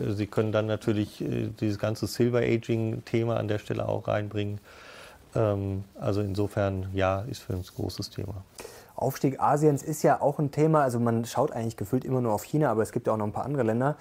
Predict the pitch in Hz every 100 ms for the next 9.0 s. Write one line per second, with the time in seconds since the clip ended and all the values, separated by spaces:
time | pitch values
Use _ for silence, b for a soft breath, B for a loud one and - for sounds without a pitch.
0 | B B B - 123 151 151 151 123 117
1 | 127 120 - 107 107 110 110 113 110 117
2 | 120 120 110 - 127 127 117 110 - 117
3 | 110 117 107 135 170 151 131 - 131 131
4 | 120 - 110 117 104 82 65 76 110 117
5 | 117 117 113 110 - 117 107 135 - 135
6 | 123 - 117 117 113 117 - 123 120 113
7 | - - 123 117 B B B B B -
8 | 113 110 107 123 135 135 117 117 117